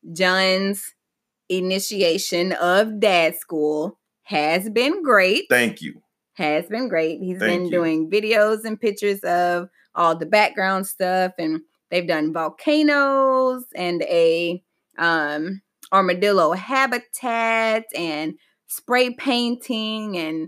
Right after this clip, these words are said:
Speaker 2: Well, not
Speaker 1: it
Speaker 2: spray
Speaker 1: is
Speaker 2: painting. It wasn't spray painting. Yeah, that's, that's
Speaker 1: It was
Speaker 2: ba-,
Speaker 1: with
Speaker 2: that's
Speaker 1: the water
Speaker 2: bad.
Speaker 1: gun.
Speaker 2: It's bad for kids 'cause that's aerosol and all that. Yeah.
Speaker 1: Oh my gosh.
Speaker 2: Yeah.
Speaker 1: It was with a water gun.
Speaker 2: Fact.
Speaker 1: But Noah and Cameron have been loving it. So I will say that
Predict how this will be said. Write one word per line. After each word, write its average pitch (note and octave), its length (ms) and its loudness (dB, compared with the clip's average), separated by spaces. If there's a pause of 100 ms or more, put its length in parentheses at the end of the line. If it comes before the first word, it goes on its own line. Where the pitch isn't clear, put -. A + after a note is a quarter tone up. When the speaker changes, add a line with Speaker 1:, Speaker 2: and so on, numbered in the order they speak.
(120)
Speaker 2:
Well, E3 60 -8
not B2 140 0
Speaker 1:
it C#4+ 40 6
Speaker 2:
spray C3 180 4
Speaker 1:
is A#2 60 0
Speaker 2:
painting. E2 220 0
It F2 40 -4
wasn't G#2 260 -2
spray G2+ 200 -2
painting. D#2 340 -8 (340)
Yeah, F2+ 220 -6
that's, F#2 180 -2
that's - 100 -4
Speaker 1:
It F#4+ 40 0
was G#4 100 2
Speaker 2:
ba-, G#4+ 60 2
Speaker 1:
with B4 60 2
Speaker 2:
that's B4+ 100 2
Speaker 1:
the A#4+ 60 4
water B4+ 240 4
Speaker 2:
bad. A#3 280 4
Speaker 1:
gun. C#3+ 80 -2
Speaker 2:
It's - 80 -4
bad E2+ 220 2
for - 80 -20
kids D#2+ 280 -8
'cause D#2+ 120 -10
that's D#2+ 140 -8
aerosol D#2 560 -4
and D2 80 -16
all D2 120 -12
that. - 200 -20
Yeah. D2 120 -18
Speaker 1:
Oh G#3+ 200 4
my E3 180 -2
gosh. D3+ 440 -4 (180)
Speaker 2:
Yeah. - 20 -
Speaker 1:
It A#3+ 40 4
was C#4 160 4
with F#3 180 2
a D#3 60 -2
water D#3 280 -2
gun. D#3 320 -8
Speaker 2:
Fact. F3+ 260 -6
Speaker 1:
But F#3+ 260 4
Noah G#3+ 300 4
and G#3 120 -2
Cameron F3 320 -4
have E3+ 360 -8
been A#3+ 140 -6
loving E3+ 300 0
it. E3+ 80 -8
So E3+ 120 -6
I E3 60 -2
will E3+ 220 -2
say E3 300 -6
that D#3 320 -4